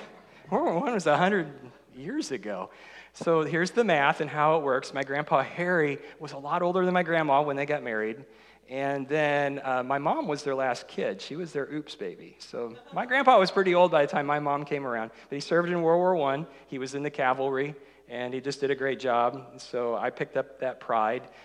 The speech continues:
And then my grandpa, as he was older, he owned a ton of guns, and he was a hunter. He was a gunsmith. So I got that on that side. Then there's my other grandpa, my dad's dad.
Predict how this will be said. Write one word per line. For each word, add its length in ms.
And 120
then 120
my 100
grandpa, 380
as 140
he 100
was 120
older, 360
he 280
owned 240
a 60
ton 280
of 120
guns, 360
and 60
he 40
was 80
a 60
hunter. 420
He 100
was 120
a 40
gunsmith. 720
So 260
I 60
got 180
that 120
on 80
that 180
side. 220
Then 100
there's 180
my 180
other 180
grandpa, 480
my 120
dad's 400
dad. 260